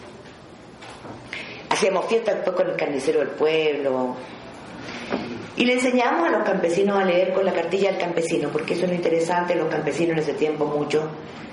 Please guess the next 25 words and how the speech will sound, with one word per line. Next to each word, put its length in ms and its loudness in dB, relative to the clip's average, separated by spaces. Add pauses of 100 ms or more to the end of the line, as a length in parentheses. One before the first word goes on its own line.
(280)
la 100 -2
mayoría, 520 0 (220)
no 100 2
tenía 300 0
sueldo, 840 2 (380)
tenían 320 2
galletas 420 0
diarias, 760 2
dos 140 2
camiones 420 0
con 180 -2
ropa 160 -2
usada 520 0
y, 320 -4
y 60 -4
zapatos 520 0
usados 480 0 (320)
al 120 0
año 320 0 (460)
que 80 2
les 120 0
mandaba 280 0
el 60 -4
patrón. 340 -2 (1300)
Eh, 760 2